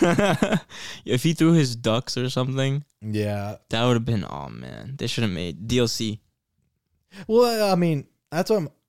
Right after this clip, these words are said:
Speaker 2: like, I'm, hopefully it can make a comeback in a sense of, like, now that, like, it's out and it's getting some sort of revenue back, like, invest in some quality of life ex-, like,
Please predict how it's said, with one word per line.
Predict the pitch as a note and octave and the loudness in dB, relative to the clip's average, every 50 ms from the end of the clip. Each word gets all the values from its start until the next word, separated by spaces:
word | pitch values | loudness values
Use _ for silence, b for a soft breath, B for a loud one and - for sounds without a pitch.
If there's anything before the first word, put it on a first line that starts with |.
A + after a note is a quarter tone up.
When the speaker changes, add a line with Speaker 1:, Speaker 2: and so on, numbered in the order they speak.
| _ _ - | _ _ -6
Speaker 2:
like, | C#3 C#3+ C#3+ C#3 | -2 -2 -2 0
I'm, | C#3 D#3 F3 G3 G#3 - _ - - | 0 0 0 0 -2 -4 _ -12 -6
hopefully | - G3 G#3+ G#3+ - B3 A#3+ F#3+ | 0 0 0 0 0 -2 0 2
it | E3+ D3+ | 0 0
can | - C#3+ | 0 -2
make | C3+ C3 B2+ C3 | -2 -2 -4 -4
a | A2+ | -8
comeback | - - A#2+ A2+ A#2 A#2+ A#2+ B2 A#2+ B2+ B2+ - | -6 -6 -8 -6 -6 -6 -6 -6 -6 -6 -6 -6
in | B2+ A#2+ | -6 -8
a | A2+ | -6
sense | G#2+ - A2+ G#2+ | -6 -6 -6 -4
of, | A2 | -4
like, | G#2+ G#2+ G2+ - _ _ _ _ _ _ _ _ _ _ | -4 -6 -8 -10 _ _ _ _ _ _ _ _ _ _
now | A2+ A#2 A#2 A#2+ A#2+ A#2 A2+ A2+ | -12 -8 -6 -4 -4 -2 -4 -4
that, | A2 A2+ A2+ G#2 | -4 -4 -6 -6
like, | A2 A2 G#2 | -8 -8 -8
it's | A2 G#2 - | -10 -10 -10
out | - A2 G#2+ G#2+ A2 A2+ A2+ - | -10 -10 -8 -6 -6 -8 -8 -8
and | A#2 A2 A2 A2 | -8 -8 -8 -8
it's | G#2 - | -8 -8
getting | - A2 G#2+ G#2 | -10 -8 -8 -8
some | G2 - G#2 G#2+ G#2 | -8 -8 -8 -10 -8
sort | - - A2+ A2 | -8 -8 -8 -6
of | A2 A2 G#2 | -8 -8 -8
revenue | A2+ A2 A2 G2+ A2+ A2 A2 A2 | -8 -8 -8 -8 -8 -8 -8 -8
back, | G#2 G2 G2 F#2 G2 A2 A#2 - - _ _ - | -8 -10 -12 -12 -10 -10 -12 -12 -14 _ _ -14
like, | G#2+ G2+ G2+ G#2 - - _ _ _ _ _ _ _ _ _ _ - | -12 -12 -12 -12 -14 -18 _ _ _ _ _ _ _ _ _ _ -10
invest | A2+ A2+ G#2 F#2+ B2 B2 C3+ B2+ - - | -8 -8 -4 -2 0 0 0 -2 -4 -6
in | A2+ | -6
some | G#2+ - A2+ G#2+ G#2 | -6 -4 -6 -6 -6
quality | - - A2 A2 A2 G#2+ G#2+ | -4 -4 -4 -4 -2 -4 -4
of | G#2 G#2 | -4 -4
life | G#2 G#2+ - - | -6 -6 -6 -6
ex-, | F#2+ - - | -10 -6 -4
like, | D3+ C#3+ E3 | -2 -2 -2